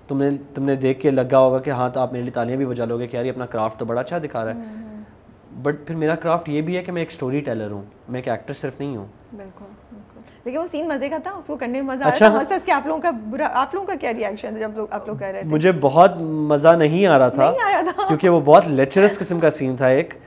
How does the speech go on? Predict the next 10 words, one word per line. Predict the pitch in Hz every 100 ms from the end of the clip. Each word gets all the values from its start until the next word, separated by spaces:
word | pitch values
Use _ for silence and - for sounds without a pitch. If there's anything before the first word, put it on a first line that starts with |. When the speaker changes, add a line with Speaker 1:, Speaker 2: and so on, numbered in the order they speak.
| - - -
Speaker 1:
और, | 123 127 135
अ, | 131 135 135 139 135 123
Speaker 2:
पर | 127 127
Speaker 1:
अ, | 123 120
Speaker 2:
हंस | 302 370
हंस | 381
के | 359
आप | 349 311
लोगों | 320 311
का | 302 320